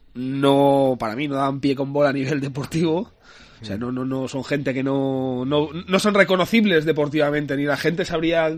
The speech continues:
casi, casi si les quitas los nombres, la gente no sabría identificar uno a uno quiénes eran. Mm, me parece que, me parece que ahí falta gente perica, gente perica que sien-, que sepa lo que es el español, gente perica que sepa lo que es el español y que sepa gestionar. Faltan bastantes cosas, ¿eh?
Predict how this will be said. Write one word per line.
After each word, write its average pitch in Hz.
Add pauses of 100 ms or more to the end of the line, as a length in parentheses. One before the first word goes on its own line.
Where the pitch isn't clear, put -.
(120)
casi, 185
casi 190
si 202
les 175
quitas 185
los 165
nombres, 180
la 156
gente 170
no 175
sabría 160
identificar 147
uno 147
a -
uno 143
quiénes 143
eran. 120 (640)
Mm, 131
me 135
parece 127
que, 143
me 123
parece 127
que 151
ahí 147
falta 139
gente 139
perica, 143
gente 131 (300)
perica 147
que 143
sien-, 160
que 160
sepa 165
lo 151
que 151
es -
el 147
español, 139
gente 139
perica 135
que 127
sepa 143
lo 139
que 139
es 131
el 139
español 143
y 139
que 127
sepa 143
gestionar. 139 (440)
Faltan 143
bastantes 127
cosas, 92
¿eh? 131